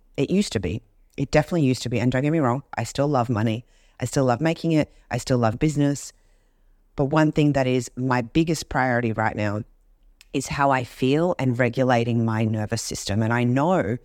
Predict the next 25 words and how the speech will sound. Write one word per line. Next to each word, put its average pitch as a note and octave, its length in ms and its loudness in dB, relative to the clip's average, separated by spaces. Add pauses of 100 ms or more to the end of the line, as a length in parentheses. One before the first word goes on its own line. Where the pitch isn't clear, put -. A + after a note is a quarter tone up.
(420)
that C3 300 0
that C3 560 -2 (520)
buys C3 440 2
me B2 420 -2 (240)
more D3+ 340 2
time B2 640 -2 (540)
in C#3+ 80 2
this B2+ 180 -2
physical B2 480 -2
realm A2+ 400 0 (580)
and D3 160 2
allows D#3 520 2
me B2+ 480 0 (260)
to B2+ 560 0 (140)
come D#3+ 560 0
to - 120 -10
whatever C3 400 2
it B2 120 2
is B2 100 0
that B2+ 100 -2
I B2 120 4
want A#2+ 200 -2
to B2+ 80 -6
do, A#2+ 300 0
create, A#2 640 0